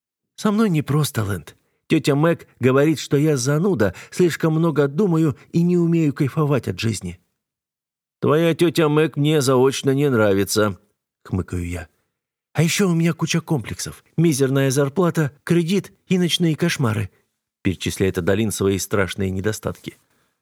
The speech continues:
Надеюсь, она не запросит у меня ответный список, потому что он будет длиннее раз в пятьсот, хотя уверен, что и Адалин указала далеко не всё. «С комплексами разберёмся, финансовый вопрос решим, и что с кошмарами?»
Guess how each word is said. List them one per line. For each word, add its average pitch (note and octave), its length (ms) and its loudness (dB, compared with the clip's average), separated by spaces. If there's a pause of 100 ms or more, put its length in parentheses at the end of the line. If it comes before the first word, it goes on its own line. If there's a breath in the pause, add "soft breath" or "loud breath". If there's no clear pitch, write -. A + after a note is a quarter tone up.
(480)
Надеюсь, F#2+ 400 -2
она G#2 300 2
не G2 120 -2
запросит A2 500 -2
у G2 40 0
меня F#2+ 240 0
ответный F2+ 420 -4
список, - 480 -10 (380)
потому A2 300 0
что A2+ 180 2
он A2+ 160 2
будет G#2+ 260 0
длиннее A2 560 0 (160 loud breath)
раз C3+ 300 2
в - 60 -20
пятьсот, B2+ 580 -2 (280 soft breath)
хотя G3 280 0
уверен, C#3 320 0
что B2+ 220 0
и C#3 140 0
Адалин C3 460 0
указала G2+ 480 0
далеко G2 360 -2
не F#2 120 -4
всё. - 300 -8 (1500)
«С - 80 -18
комплексами B2+ 600 2
разберёмся, C3 760 0 (300)
финансовый G#2+ 520 0
вопрос A2 420 2
решим, D#3 480 2
и D3+ 320 2
что E3 240 0
с - 60 -10
кошмарами?» F3+ 720 0